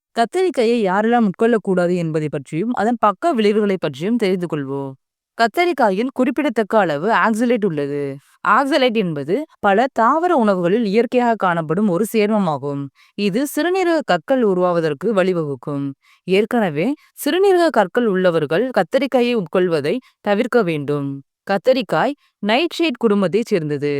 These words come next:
கத்தரிக்காயில் ஹிஸ்டமைன் போன்ற சேர்மங்கள் உள்ளன. அவை சிலருக்கு ஒவ்வாமை அறிகுறிகளை ஏற்படுத்தக்கூடும். இந்த அறிகுறிகளில் தோல் அரிப்பு, சிவத்தல், அரிப்பு, படை நோய், உதடுகள் அல்லது நாக்கு வீக்கம், தொண்டை இறுக்கம் மற்றும்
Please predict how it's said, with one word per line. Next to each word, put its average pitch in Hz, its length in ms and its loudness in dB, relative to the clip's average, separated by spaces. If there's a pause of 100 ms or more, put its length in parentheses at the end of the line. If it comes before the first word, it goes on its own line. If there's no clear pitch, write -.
(400)
கத்தரிக்காயில் 240 840 2 (340)
ஹிஸ்டமைன் 294 540 0
போன்ற 190 380 0
சேர்மங்கள் 240 480 2
உள்ளன. 147 280 -2 (500)
அவை 196 260 4
சிலருக்கு 190 520 0 (100)
ஒவ்வாமை 294 500 2
அறிகுறிகளை 185 640 -2
ஏற்படுத்தக்கூடும். 160 840 -2 (340)
இந்த 233 280 2
அறிகுறிகளில் 202 680 0 (340)
தோல் 247 260 4
அரிப்பு, 165 400 0 (340)
சிவத்தல், 208 580 0 (120)
அரிப்பு, 180 480 0 (300)
படை 190 340 2
நோய், 196 260 -2 (300)
உதடுகள் 311 460 2
அல்லது 202 360 2
நாக்கு 196 420 2
வீக்கம், 170 400 -4 (340)
தொண்டை 247 380 2
இறுக்கம் 196 340 -2
மற்றும் 180 380 -6